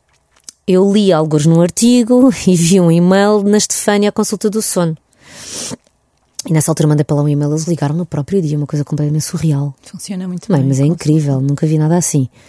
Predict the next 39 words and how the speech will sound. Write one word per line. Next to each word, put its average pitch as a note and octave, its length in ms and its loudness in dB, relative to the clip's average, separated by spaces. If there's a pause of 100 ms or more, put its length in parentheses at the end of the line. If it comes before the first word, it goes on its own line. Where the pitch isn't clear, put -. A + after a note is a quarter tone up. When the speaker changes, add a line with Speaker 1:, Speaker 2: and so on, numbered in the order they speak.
(420)
Speaker 1:
No D#3+ 80 2
dia F3 120 4
a F3 40 0
seguir F#3+ 140 0
eu F#3+ 40 4
estava F#3+ 240 -2
lá, E3+ 220 0 (760)
com - 80 0
o E3+ 60 4
João. D#3+ 280 0 (520)
Pronto, C#3+ 180 -2
e D3+ 60 -2
a - 20 -2
partir E3+ 240 0
daí G3+ 420 2
Speaker 2:
Hum. F3+ 80 -2 (640)
Speaker 1:
foi, F3 580 2 (1300)
hum, D3 680 0 (300)
foi E3 140 -2
a - 20 -2
primeira D#3+ 260 2
consulta D#3+ 420 0
numa D3 180 0
consulta D3 360 -4
de D3 60 -4
grupo D3+ 280 0
com - 100 -6
a C#3+ 40 2
enfermeira D3+ 500 0
e B2 40 -4
com - 120 -4
a C3+ 80 0 (200)
psicóloga. G#3+ 720 0
Depois - 240 -4
tivemos D3+ 380 0
uma D3+ 100 0
consulta C#3+ 300 -4
com D3 100 -2
uma C#3+ 120 0